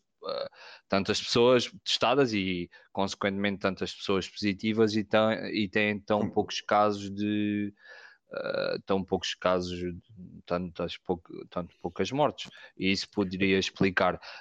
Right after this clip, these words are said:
Speaker 1: Agora, a questão tem a ver com uma questão de logística, não é? Aqui em Portugal, como a nossa ministra já disse, que não temos possibilidade de, temos um número limitado de testes que podemos fazer por dia, ahm,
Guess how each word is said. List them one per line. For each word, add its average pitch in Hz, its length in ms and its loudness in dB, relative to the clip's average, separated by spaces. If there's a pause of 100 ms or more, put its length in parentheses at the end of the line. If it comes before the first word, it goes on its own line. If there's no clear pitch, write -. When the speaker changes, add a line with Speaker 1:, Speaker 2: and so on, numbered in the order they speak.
Speaker 1:
Agora, 92 320 2
a 98 40 0
questão 117 300 0
tem 120 140 6
a - 20 4
ver 127 160 2
com 156 80 0
uma 143 140 4
questão 113 220 0
de 113 40 0
logística, 120 560 2
não 110 80 0
é? 143 200 2
Aqui 92 180 0
em 95 100 2
Portugal, 101 600 4
como 98 260 -2
a 98 40 0
nossa 92 720 -2
ministra 92 480 -8
já 92 160 2
disse, 95 340 -4 (520)
que 107 100 2
não 101 200 2
temos 101 300 2
possibilidade 107 680 4
de, 95 560 -2 (280)
temos 95 260 0
um 104 60 2
número 107 320 2
limitado 104 500 2
de - 80 -20
testes 110 300 4
que - 100 -20
podemos 101 320 0
fazer 95 300 0
por 101 240 -2
dia, 139 340 4 (500)
ahm, 101 1300 4